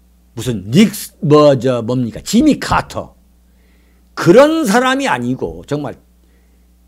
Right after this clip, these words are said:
자유민주주의와 자유시장 경제 원칙의 그 신봉자인 트럼프가 미국 대통령이라는 건 정말 대한민국이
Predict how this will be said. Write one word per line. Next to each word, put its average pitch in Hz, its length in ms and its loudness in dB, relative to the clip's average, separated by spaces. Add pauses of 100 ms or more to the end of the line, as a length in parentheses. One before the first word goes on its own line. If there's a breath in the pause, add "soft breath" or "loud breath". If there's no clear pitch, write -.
(580)
자유민주주의와 113 1120 0
자유시장 190 640 0
경제 156 300 -6
원칙의 156 1000 -4
그 165 100 -4
신봉자인 208 1040 0 (680 soft breath)
트럼프가 202 760 4
미국 160 280 -2
대통령이라는 95 720 -6
건 95 180 -18
정말 135 320 -16
대한민국이 135 1000 -6